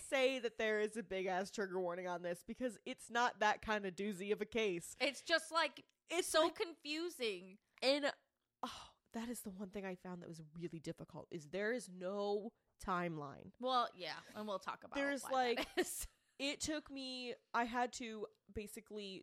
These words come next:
Speaker 1: do, <laughs> the way I did my notes was I used a lot of my written sources first, and then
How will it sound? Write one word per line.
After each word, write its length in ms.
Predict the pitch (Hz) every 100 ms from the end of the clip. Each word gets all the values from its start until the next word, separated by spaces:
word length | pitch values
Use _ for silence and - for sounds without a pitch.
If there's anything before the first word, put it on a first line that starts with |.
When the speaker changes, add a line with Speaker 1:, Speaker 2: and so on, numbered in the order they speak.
| 175
Speaker 1:
do, 240 | 196 190 -
<laughs> 60 |
the 80 | - 269
way 120 | 220
I 100 | 226
did 120 | 247
my 120 | 233
notes 280 | 202 175 208
was 280 | 190 170 170 - 214
I 80 |
used 340 | 196 185 185 175
a 80 | 202
lot 220 | 185 180
of 80 | 214
my 80 | 220
written 320 | 208 - 185
sources 380 | 180 175 170 -
first, 420 | 180 156 160 - -
and 140 | 175
then 240 | 170 165